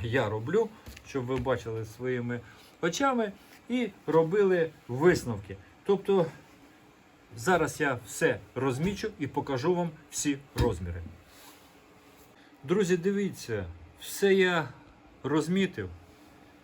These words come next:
все показав, дещо добавив, друзі. Бачите, забув про шинку. Ось шинка п'ятдесят на шість. Е, і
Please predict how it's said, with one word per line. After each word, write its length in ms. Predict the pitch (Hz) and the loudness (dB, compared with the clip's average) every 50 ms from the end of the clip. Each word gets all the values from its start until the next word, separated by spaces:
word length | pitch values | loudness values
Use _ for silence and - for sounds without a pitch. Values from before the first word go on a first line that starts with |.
| - - - | -20 -20 -20
все 220 | - - - 165 | -12 -2 0 0
показав, 680 | 147 - 156 147 - 165 151 143 151 165 165 147 127 - - - - - - - - 117 | 2 2 0 0 2 2 0 2 2 2 2 2 0 -2 -6 -14 -20 -20 -20 -14 -4 0
дещо 320 | 139 131 117 - - 143 | 0 0 2 0 -2 -2
добавив, 560 | 143 131 143 139 135 147 139 127 113 104 98 95 | 2 2 0 0 2 0 0 0 0 -2 -6 -8
друзі. 300 | 107 110 107 101 - 92 - - - - - - - - - - - - - | -6 -6 -6 -6 -8 -10 -14 -14 -20 -20 -20 -20 -20 -20 -20 -20 -20 -12 -2
Бачите, 600 | 139 139 127 - - - - 123 117 113 110 110 107 110 110 113 113 113 110 113 117 120 | -2 -2 -2 -2 -8 -8 -4 -2 0 0 0 -2 -6 -8 -10 -10 -12 -12 -12 -12 -10 -8
забув 400 | 117 113 131 123 127 131 127 117 | -4 -4 -4 0 2 2 0 0
про 180 | - - 147 127 | 0 -2 -2 -2
шинку. 500 | - - 202 190 165 123 - - 104 98 - - - - - - - - - - - - - - - - - - - - - - 123 | -2 -2 -2 -2 -2 -2 -6 -8 -14 -16 -16 -18 -20 -20 -20 -20 -20 -20 -20 -20 -20 -20 -20 -20 -20 -20 -20 -20 -20 -20 -18 -8 -6
Ось 180 | 113 95 - | -6 -6 -6
шинка 380 | - - - 151 135 - - 107 | -6 -4 -2 -2 -2 0 -2 -4
п'ятдесят 580 | 98 - 117 113 127 120 - - 127 117 107 - - - - - - - - | -2 -2 -4 -2 -2 -2 -2 0 0 0 0 -2 -6 -20 -20 -20 -18 -6 -2
на 140 | 123 120 | 0 0
шість. 480 | 107 - - - 101 92 - - - - - - - - - - - - - - - - - - - - - - - | 0 -2 -6 -10 -10 -10 -12 -14 -20 -20 -20 -20 -20 -20 -20 -20 -20 -20 -20 -20 -20 -20 -20 -20 -20 -20 -20 -16 -10
Е, 540 | 110 107 104 104 101 101 101 101 101 107 - - - - - | -4 -2 -2 0 0 0 0 0 -2 -4 -6 -8 -12 -4 -2
і 400 | 151 175 180 185 185 185 180 | 0 2 4 4 4 4 4